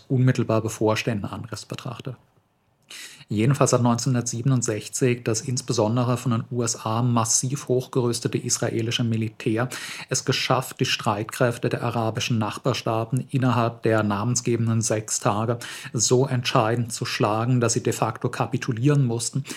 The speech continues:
und Israel daraufhin Friedensbedingungen diktieren konnte, die mit massiven territorialen Annexionen einhergingen.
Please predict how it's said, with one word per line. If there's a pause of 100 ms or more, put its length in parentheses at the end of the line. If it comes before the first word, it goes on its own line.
(220)
und
Israel
daraufhin
Friedensbedingungen
diktieren
konnte,
die
mit
massiven
territorialen
Annexionen
einhergingen.